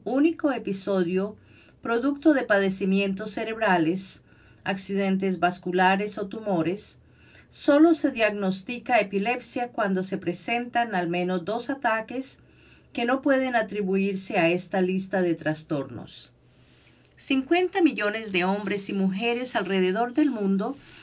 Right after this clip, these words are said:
viven con esta enfermedad. Puede afectar a cualquiera,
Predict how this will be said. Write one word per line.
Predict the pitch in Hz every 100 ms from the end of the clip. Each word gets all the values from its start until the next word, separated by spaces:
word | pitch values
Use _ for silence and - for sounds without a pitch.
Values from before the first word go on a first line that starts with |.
| -
viven | - 262 277 285
con | 240 196
esta | 196 190 220
enfermedad. | 196 190 170 165 151 123 - - - _ _ _ _ _ _ _ _ _
Puede | 269 254 240
afectar | 220 208 - 190 180
a | 175
cualquiera, | 170 156 - 233 196 139 113